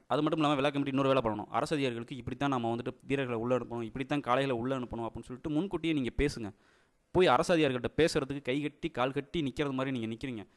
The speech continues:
நம்ம ஊர்ல வேடிக்கை நடத்த போறோம், எங்களுக்கு இப்படித்தான் வேடிக்கை வேணும்னு சொல்லி உரிமையை நீங்க கேட்க போறீங்க. அவங்க நடத்த முடியாது, எங்களால பண்ணி கொடுக்க முடியாது அப்படின்னா சொல்ல மாட்டாங்க. அப்படிங்கும்போது, நீங்க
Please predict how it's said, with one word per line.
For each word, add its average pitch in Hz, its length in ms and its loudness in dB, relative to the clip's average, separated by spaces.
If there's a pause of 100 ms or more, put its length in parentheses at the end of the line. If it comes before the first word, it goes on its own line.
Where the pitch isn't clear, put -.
(180)
நம்ம 160 300 2
ஊர்ல 180 180 4
வேடிக்கை 156 280 2
நடத்த 139 120 -2
போறோம், 131 140 -2
எங்களுக்கு 135 220 -2
இப்படித்தான் 135 320 -4
வேடிக்கை 139 280 -4
வேணும்னு 127 120 -4
சொல்லி 127 140 -2
உரிமையை 143 320 -2
நீங்க 120 160 -4
கேட்க 127 280 -8
போறீங்க. 110 140 -8
அவங்க 117 220 -4
நடத்த 139 200 -4
முடியாது, 143 300 0
எங்களால 135 100 0
பண்ணி 135 240 0
கொடுக்க 139 180 -4
முடியாது 120 260 0
அப்படின்னா 120 140 -6
சொல்ல 127 280 -4
மாட்டாங்க. 104 260 -8 (500)
அப்படிங்கும்போது, 147 300 4
நீங்க 123 380 2